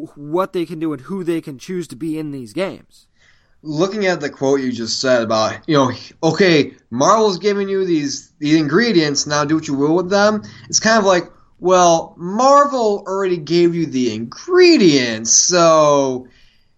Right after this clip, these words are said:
Speaker 2: can you throw in some nutmeg in there? Or do you,
Speaker 1: Right.
Speaker 2: or can you, you know, can you all, that's what I'm saying is, like, can you all, like, you have the ingredients, Marvel gave you the ingredients for these games,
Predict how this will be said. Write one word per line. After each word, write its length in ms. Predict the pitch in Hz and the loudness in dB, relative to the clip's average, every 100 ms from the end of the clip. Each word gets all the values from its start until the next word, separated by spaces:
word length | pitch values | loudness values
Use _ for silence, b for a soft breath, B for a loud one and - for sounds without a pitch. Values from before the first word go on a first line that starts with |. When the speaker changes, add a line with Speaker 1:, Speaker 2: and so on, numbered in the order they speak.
| _ _ _ _ - | _ _ _ _ -8
Speaker 2:
can 280 | 202 202 | 0 0
you 360 | 190 180 165 147 | 2 4 4 2
throw 480 | - - 156 156 147 | -6 -8 0 2 2
in 180 | 190 220 | 0 -2
some 240 | 262 254 | -2 2
nutmeg 480 | 262 262 254 269 269 | 2 2 0 0 2
in 120 | 277 | 2
there? 380 | 277 285 294 285 | 4 4 6 4
Or 40 | |
do 80 | 202 | 2
you, 160 | 233 202 | 0 2
Speaker 1:
Right. 260 | 208 175 | 2 2
Speaker 2:
or 140 | 202 175 | 2 2
can 160 | 196 | 4
you, 140 | 190 180 | 4 4
you 60 | 190 | 2
know, 120 | 190 | 0
can 140 | 180 | 2
you 120 | 185 180 | -2 2
all, 220 | 185 220 | 4 4
that's 180 | 240 254 | 2 2
what 80 | 254 | 2
I'm 80 | |
saying 340 | - 233 214 170 | 2 0 0 0
is, 100 | 147 | -2
like, 120 | 156 | -4
can 120 | 175 | -2
you 160 | 175 175 | -4 -4
all, 320 | - 165 190 - | -2 0 0 -2
like, 120 | 170 | -2
you 120 | 180 | 0
have 160 | 208 262 | 0 0
the 80 | 269 | 0
ingredients, 560 | 190 226 277 220 170 | 0 0 0 0 0
Marvel 300 | 180 185 180 | 0 2 2
gave 280 | 156 240 302 | -2 -2 0
you 100 | 254 | 0
the 120 | 180 | 0
ingredients 440 | 151 139 139 139 131 | -2 0 0 0 -4
for 140 | 139 | -2
these 220 | 135 127 | -2 -2
games, 460 | 120 127 123 123 - | 0 2 2 -2 -6